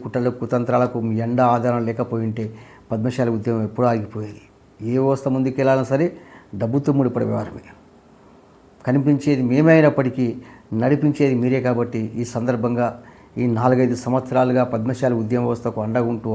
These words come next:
ఆర్థిక సహకారం అందిస్తూ మమ్మల్ని ముందుకు నడిపిస్తున్న ప్రతి పద్మశాలి మిత్రుడికి కూడా పేరు పేరున శిరస్సు వంచి ధన్యవాదాలు. కుల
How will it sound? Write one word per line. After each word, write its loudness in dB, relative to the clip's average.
ఆర్థిక -4
సహకారం 0
అందిస్తూ -8
మమ్మల్ని 4
ముందుకు 0
నడిపిస్తున్న -4
ప్రతి 4
పద్మశాలి 2
మిత్రుడికి -6
కూడా 2
పేరు -2
పేరున 0
శిరస్సు 2
వంచి 0
ధన్యవాదాలు. 2
కుల 4